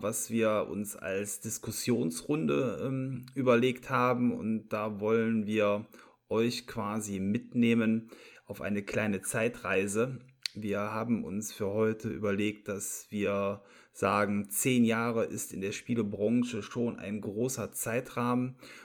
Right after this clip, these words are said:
Und wir wollten uns anschauen, was hat uns vor zehn Jahren an Spielen gut gefallen. Jetzt, äh, nicht so eine Auflistung von Spielen, sondern welche Art von Spiel, was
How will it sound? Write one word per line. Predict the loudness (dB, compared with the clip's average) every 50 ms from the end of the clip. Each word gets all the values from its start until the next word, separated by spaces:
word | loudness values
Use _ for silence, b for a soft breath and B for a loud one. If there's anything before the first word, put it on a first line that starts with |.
| B B
Und | -4 0 2 2 2 2 0 -2 -6 -14 -16 -18 b b b b b b b b
wir | 0 4 4 4 6
wollten | 8 8 6 6 6 2 -6 -8
uns | -8 -8 -8
anschauen, | -4 -2 0 0 0 0 0 0 2 2 2 0 0 -2 -4
was | -4 -4 -4 -4 -6
hat | -8 -10 -8
uns | -6 -2 -2 -2 -2 -4 -8
vor | -8 -4 -4 -4 -4
zehn | -4 -6 -4 -2 -2 0 0 0
Jahren | 0 0 0 0 0 0 2 4 4 4 4 4 2 -2
an | -6 -6 -6
Spielen | -6 -6 -12 -6 -2 2 4 6 6 6 4 2 0 -2 -8 -16 _ _ _ _ -12
gut | -10 -4 0 0 0 0 0
gefallen. | -4 -6 -4 -2 0 2 2 2 2 0 -2 -6 -6 -6 -8
Jetzt, | -8 -8 -8 -12 -12 -14 -8 -4
äh, | -2 0 0 0 0 -2 -4 b b b b b b b b b
nicht | b 2 2 2
so | 4 4 6 8 8 8 6 6
eine | 4 2 0 0
Auflistung | 0 0 0 0 -2 -4 -2 -2 -6 -6
von | -4 -4 -4 -4
Spielen, | -4 -2 0 4 4 6 6
sondern | 4 4 2 2 0 0 2
welche | 2 2 2 2 -2 -4 -8 -8 -6 -4
Art | 0 0 0 0 -2 -4
von | -6 -4 -4 -2
Spiel, | -4 -4 -6 -2 2 6 6 8 6 6 4 B B B B B B B
was | B 0 0 0 0 -6 -6